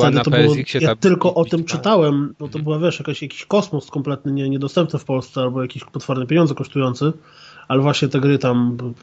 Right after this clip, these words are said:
Speaker 1: p-, perkusja, tam Drummania, coś tam.
Speaker 2: No wi-, wiesz, by, były na P S X-a były te, y, Beatmania, bodajże
Speaker 1: Mhm.
Speaker 2: to się nazywało.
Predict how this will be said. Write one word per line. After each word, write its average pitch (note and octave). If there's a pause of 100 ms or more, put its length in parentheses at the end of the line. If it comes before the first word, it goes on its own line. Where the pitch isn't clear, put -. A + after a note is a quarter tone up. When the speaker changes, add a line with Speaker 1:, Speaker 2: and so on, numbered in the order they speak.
Speaker 1:
p-, -
perkusja, E3+
tam A#2
Drummania, C3
coś C#3
tam. A#2 (420)
Speaker 2:
No G#2+
wi-, A#2
wiesz, B2
by, A#2
były A#2 (160)
na A2
P A#2
S A2
X-a A#2
były A2
te, G#2
y, - (1300)
Beatmania, F#2+ (1000)
bodajże F#2+
Speaker 1:
Mhm. A2+ (100)
Speaker 2:
to -
się G#2
nazywało. F#2+